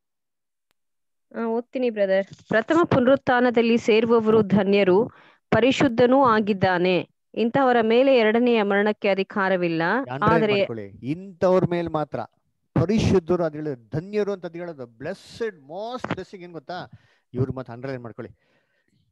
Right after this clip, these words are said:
Speaker 2: ಇಂಥವ್ರ ಮೇಲ್ ಮಾತ್ರ ಎರಡನೇ ಮರಣದ ಅಧಿಕಾರ ಇಲ್ಲ, ಮಿಕ್ದವ್ರು ಎಲ್ಲಾರ ಮೇಲೂ ಇದೆ. Even ancient ವರ್ದಿಸ್ ಇದೆ ಗೊತ್ತಾ, ಪಿತೃಗಳು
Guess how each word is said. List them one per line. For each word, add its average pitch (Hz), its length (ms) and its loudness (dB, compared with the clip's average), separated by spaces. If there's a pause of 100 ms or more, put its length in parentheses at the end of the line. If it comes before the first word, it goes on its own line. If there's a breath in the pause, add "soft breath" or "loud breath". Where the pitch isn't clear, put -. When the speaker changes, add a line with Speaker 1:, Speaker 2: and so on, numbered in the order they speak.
(140)
Speaker 2:
ಇಂಥವ್ರ 220 560 0
ಮೇಲ್ 214 180 -4
ಮಾತ್ರ 247 460 -4
ಎರಡನೇ 240 320 -4
ಮರಣದ 226 220 -10
ಅಧಿಕಾರ 208 260 -8
ಇಲ್ಲ, 180 140 -4
ಮಿಕ್ದವ್ರು 175 480 -8
ಎಲ್ಲಾರ 226 360 -6
ಮೇಲೂ 240 180 -8
ಇದೆ. 175 180 -6 (1300)
Even 196 440 -2
ancient 226 460 -6
ವರ್ದಿಸ್ 202 320 -8
ಇದೆ - 120 -12
ಗೊತ್ತಾ, 170 340 -8
ಪಿತೃಗಳು 190 680 -4